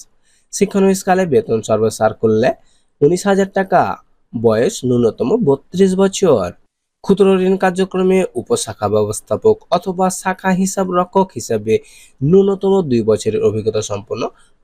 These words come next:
আবেদনকারী। তো বন্ধুরা, যাদের দুই বছরের অভিজ্ঞতা আছে ক্ষুদ্র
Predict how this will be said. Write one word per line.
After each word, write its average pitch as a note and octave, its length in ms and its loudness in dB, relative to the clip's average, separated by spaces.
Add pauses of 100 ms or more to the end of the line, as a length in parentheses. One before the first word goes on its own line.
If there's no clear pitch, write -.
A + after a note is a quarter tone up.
আবেদনকারী। F#3 720 2 (600)
তো - 100 0
বন্ধুরা, F#3+ 360 2 (240)
যাদের F#3+ 380 2 (320)
দুই A#2+ 160 4
বছরের A2+ 440 2 (220)
অভিজ্ঞতা F#3 560 0
আছে F#3+ 240 2 (760)
ক্ষুদ্র F#3+ 220 2